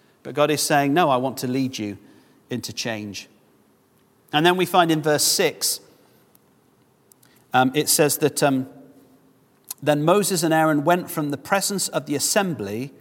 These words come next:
to the entrance of the tent of meeting and fell on their faces." Now, this initial reaction was the right one.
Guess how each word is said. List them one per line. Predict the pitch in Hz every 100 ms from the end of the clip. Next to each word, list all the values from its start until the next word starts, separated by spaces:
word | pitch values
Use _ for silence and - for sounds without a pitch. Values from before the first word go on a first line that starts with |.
| _ _ -
to | 151
the | 139 170
entrance | 185 185 185 160
of | - 135
the | 131
tent | 175 156
of | 156
meeting | 127 110 - 110 110 - _ _ -
and | 127 113
fell | 151 143
on | 131
their | 123 113
faces." | 131 113 - 98 - - _ _ _ _ _ _ -
Now, | 143
this | 147 226 -
initial | 180 233 - 202
reaction | 180 101 - - 110 123 160 - - _ _ _ _ _ _ _ _ -
was | 131
the | 147
right | 147 147 110
one. | 101 90